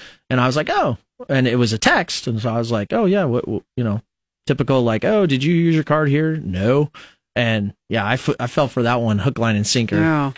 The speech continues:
Speaker 1: But it seemed odd 'cause I'd never gone through the process before. And, like,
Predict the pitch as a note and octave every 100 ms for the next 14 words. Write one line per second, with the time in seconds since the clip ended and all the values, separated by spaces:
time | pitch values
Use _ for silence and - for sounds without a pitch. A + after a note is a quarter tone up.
0 | - F3+ G3 - D4 C#4+ F#3 G#3+ D#3+ C3
1 | D#3 C#3 C#3+ D#3+ D#3 D3+ D3+ D3 C3 -
2 | C#3 D3 D#3 D3 D#3 C#3+ D#3 D#3 D3+ C3+
3 | A#2 - - _ _ - B2 A#2